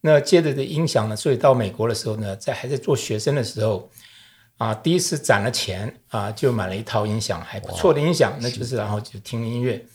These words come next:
Speaker 1: 所以呢，那从这个音响里面呢，去听，听音乐，因为好的音响你比较能够，意思说就我可以听得到所有的东西，如果比较差的就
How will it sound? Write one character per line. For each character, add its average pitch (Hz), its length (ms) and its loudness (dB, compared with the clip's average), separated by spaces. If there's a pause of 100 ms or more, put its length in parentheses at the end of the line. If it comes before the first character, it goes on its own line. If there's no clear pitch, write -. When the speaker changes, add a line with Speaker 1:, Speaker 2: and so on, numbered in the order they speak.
(380)
Speaker 1:
所 143 200 4
以 131 40 6
呢， 123 300 0
那 123 240 2
从 113 320 -2
这 131 80 -4
个 117 160 0
音 139 160 -2
响 120 180 0
里 101 80 -4
面 104 140 -4
呢， 104 100 -4
去 101 160 -8
听， - 360 -8 (120)
听 143 200 -2
音 143 60 0
乐， 143 100 0
因 151 40 0
为 147 60 2
好 101 220 0
的 123 80 -8
音 147 120 -4
响 110 200 -4
你 101 40 -8
比 98 140 -12
较 101 120 -8
能 107 140 -6
够， 110 240 0 (1080)
意 151 120 0
思 131 120 -4
说 127 180 -2
就 123 120 2
我 95 60 2
可 - 120 0
以 104 40 2
听 - 220 0
得 117 60 0
到 113 180 4
所 - 160 -4
有 95 60 -4
的 95 40 -10
东 95 220 -6
西， - 240 -10 (220)
如 120 120 -2
果 110 240 2
比 101 160 -8
较 98 160 -6
差 117 300 0
的 113 100 0
就 104 380 -6